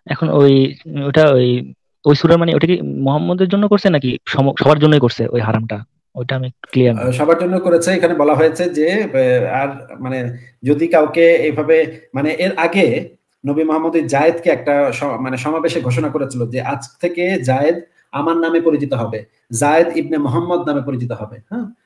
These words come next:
Speaker 2: আহ, সে তা-, মানে সে ছিল ওই যে খাদিজা, তার যে প্রথম স্ত্রী খাদিজা,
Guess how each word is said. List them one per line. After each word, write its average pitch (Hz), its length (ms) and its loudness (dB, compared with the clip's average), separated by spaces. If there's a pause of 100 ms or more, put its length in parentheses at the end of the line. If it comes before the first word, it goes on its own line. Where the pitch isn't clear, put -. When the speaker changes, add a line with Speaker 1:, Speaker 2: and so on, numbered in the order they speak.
(220)
Speaker 2:
আহ, 117 160 -8
সে 151 320 2
তা-, 139 220 0
মানে 139 120 -2
সে 165 260 2
ছিল 170 140 0
ওই 185 100 2
যে 170 120 2
খাদিজা, 165 380 0
তার 139 240 -4
যে 147 100 -6
প্রথম 151 240 -8
স্ত্রী 151 200 -8
খাদিজা, 151 440 -6